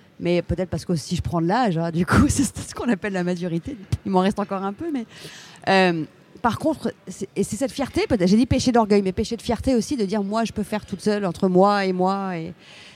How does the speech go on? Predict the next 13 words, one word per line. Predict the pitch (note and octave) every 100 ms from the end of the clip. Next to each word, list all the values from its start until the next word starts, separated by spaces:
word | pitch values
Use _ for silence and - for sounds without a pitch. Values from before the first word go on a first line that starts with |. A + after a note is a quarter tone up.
| -
très | G#3+ F3+
égocentré | F3 F3+ G3 F3+ G3+ A3
d'ailleurs, | F#3+ G#3+
cette | - F3+
vision, | F3 F#3+ A#3 B3+
mais | G#3 F#3+ - - - -
alors | F#3+ F#3
que |
c'est | G#3
faux, | E3 A3 A3+
c'est | -
à | F#3+
plusieurs. | - F#3+ F#3